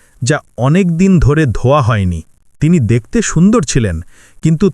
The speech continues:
তার দুরবস্থা তার সৌন্দর্যকে ঢেকে রেখেছিল। ফাতিমা পথচারীদের কাছে কখনো ভিক্ষা চাইতেন, কখনো শুধু এক গ্লাস পানির জন্য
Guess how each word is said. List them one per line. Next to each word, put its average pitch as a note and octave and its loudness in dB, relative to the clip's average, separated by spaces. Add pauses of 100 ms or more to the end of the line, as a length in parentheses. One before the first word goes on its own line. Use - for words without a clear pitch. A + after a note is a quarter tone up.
তার E3+ 0
দুরবস্থা E3 0
তার B2 -2
সৌন্দর্যকে E3 0
ঢেকে A#2 0
রেখেছিল। F#2+ -2 (540)
ফাতিমা D3 0
পথচারীদের C#3 0
কাছে C3+ -2
কখনো B2 0
ভিক্ষা B2 0
চাইতেন, D#3+ -2 (440)
কখনো D3+ 0
শুধু D#3 2
এক B2 -2
গ্লাস B2 0
পানির B2 0
জন্য B2+ 0